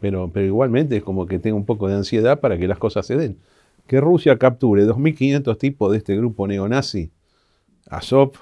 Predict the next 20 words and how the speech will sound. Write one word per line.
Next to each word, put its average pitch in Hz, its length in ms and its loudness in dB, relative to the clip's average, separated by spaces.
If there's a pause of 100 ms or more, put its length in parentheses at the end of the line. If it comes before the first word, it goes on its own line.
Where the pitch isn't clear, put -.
(680)
que 87 100 -10
son 120 200 -2
neonazis, 113 600 -2 (600)
y 104 100 -6
los 95 140 -4
tenga, 104 460 -2
los 95 260 -2
lleve 123 320 4
a, 87 400 -4 (760)
eh, 87 220 -8
a - 120 -8
juicio 123 440 0
por 92 200 -6
crímenes 104 580 -2 (240)
de 98 100 -2
lesa 104 200 -2
humanidad, 101 560 -6 (1000)
desmoralizó 110 680 -2
to-, 131 160 2
a, 104 140 -2